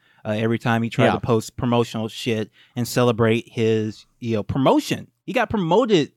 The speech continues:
Speaker 1: after this complete disaster, which was the original Justice League. It just absolutely sick. We haven't even mentioned the whole, the fact, the reason, part of the reason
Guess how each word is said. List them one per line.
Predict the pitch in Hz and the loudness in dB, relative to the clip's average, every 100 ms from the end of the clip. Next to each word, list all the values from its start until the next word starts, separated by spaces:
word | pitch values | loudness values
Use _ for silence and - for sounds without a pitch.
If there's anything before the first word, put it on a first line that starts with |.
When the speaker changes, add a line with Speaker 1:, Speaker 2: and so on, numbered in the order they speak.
| - | -8
Speaker 1:
after | 123 127 - 120 101 _ _ _ | -6 -4 -2 -2 -2 _ _ _
this | 131 127 | -4 -4
complete | - 131 - _ _ - 160 147 - | -2 -6 -6 _ _ -12 -8 -8 -4
disaster, | 120 127 117 110 117 - - 113 | 0 0 2 2 0 -2 -6 -4
which | 113 113 | -4 -4
was | 113 110 104 | -4 -4 -4
the | 98 117 104 - _ - - | -6 -6 -8 -12 _ -12 -4
original | 120 127 123 123 110 104 | 2 2 2 -2 -2 -4
Justice | 120 107 - 101 | -4 -6 -8 -14
League. | 104 101 | -14 -12
It | 156 | -4
just | 262 233 - - - | -4 -4 -8 -20 -6
absolutely | 170 196 202 185 | -4 0 0 0
sick. | - 156 | 0 0
We | 196 | 2
haven't | 220 208 | 2 2
even | 196 175 156 | 0 2 2
mentioned | 143 151 - 147 143 139 135 117 | 2 0 0 -2 0 -2 -4 -4
the | 127 117 | -2 0
whole, | 127 - | -2 -4
the | 117 | -6
fact, | - 127 120 | -2 -2 -2
the | 117 | -6
reason, | 110 127 127 131 - - | -6 -4 -4 -6 -8 -6
part | 131 135 | 0 2
of | |
the | 139 | 2
reason | 131 131 127 120 | 0 0 -2 -4